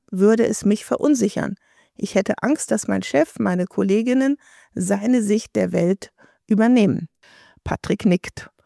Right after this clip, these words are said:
und bestätigt, sein Kopf sei in der Zwischenzeit ständig in der Firma. Dieses Gefühl des Getriebenseins lasse ihn kaum noch los. Aus meiner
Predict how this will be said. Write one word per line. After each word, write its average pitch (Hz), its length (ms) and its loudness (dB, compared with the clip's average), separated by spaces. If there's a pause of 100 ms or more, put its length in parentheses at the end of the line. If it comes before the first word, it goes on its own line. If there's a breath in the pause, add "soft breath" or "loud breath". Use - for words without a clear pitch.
(240)
und - 180 0
bestätigt, - 800 -4 (320 soft breath)
sein - 280 -2
Kopf - 300 -2
sei 156 220 -2
in 196 100 2
der 190 120 0
Zwischenzeit 214 720 -2
ständig 254 840 2
in 214 140 2
der 196 100 2
Firma. 180 420 -2 (460)
Dieses 233 280 0
Gefühl 247 380 -2
des 208 220 0
Getriebenseins 196 920 0
lasse 190 320 -4
ihn 208 180 0
kaum 190 280 0
noch 208 160 -2
los. 175 400 -2 (640 soft breath)
Aus 202 160 -4
meiner 202 240 2